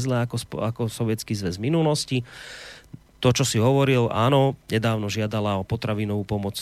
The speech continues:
O S N. Navyše, čo je ďalej známe, je, že už aj Čína nie je taký spoľahlivý partner Severnej Kórey, ako tomu bolo v minulosti.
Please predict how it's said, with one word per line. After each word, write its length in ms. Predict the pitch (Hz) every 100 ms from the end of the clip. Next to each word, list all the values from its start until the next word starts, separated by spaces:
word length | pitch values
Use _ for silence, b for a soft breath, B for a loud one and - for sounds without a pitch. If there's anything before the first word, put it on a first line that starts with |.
| -
O 320 | 90 - 110
S 160 | 95 98
N. 240 | 143 180 180 _ B B B B B B
Navyše, 320 | 120 131 -
čo 160 | 120 120
je 80 | 107
ďalej 320 | 113 123 120
známe, 320 | 117 117 117
je, 160 | 107 117
že 200 | 110 113 120 -
už 240 | 147 -
aj 240 | 120 123 120
Čína 640 | - 151 185 160 151 -
nie 480 | 127 123 147 160 156
je 80 | 139
taký 240 | 127 -
spoľahlivý 640 | 131 - 123 127 131 123
partner 480 | 123 120 120 127 120
Severnej 560 | 117 120 120 120 117 113
Kórey, 400 | 120 120 120 117
ako 160 | 113
tomu 260 | 120 113 107 92
bolo 160 | 85
v 240 | 87 92 101
minulosti. 640 | 117 127 127 - 170 214